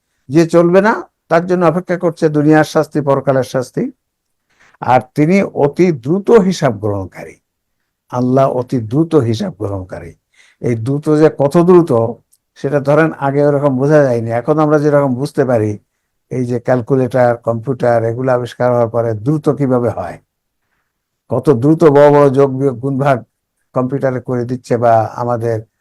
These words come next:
আহ, মোবাইলে যেগুলো ইয়ে আছে, সেখান থেকে আমরা করতে পারছি, ক্যালকুলেটরে করতে পারছি।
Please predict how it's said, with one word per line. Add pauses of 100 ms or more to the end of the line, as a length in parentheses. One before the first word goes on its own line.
(140)
আহ, (400)
মোবাইলে (480)
যেগুলো
ইয়ে
আছে,
সেখান
থেকে
আমরা
করতে
পারছি, (600)
ক্যালকুলেটরে
করতে
পারছি।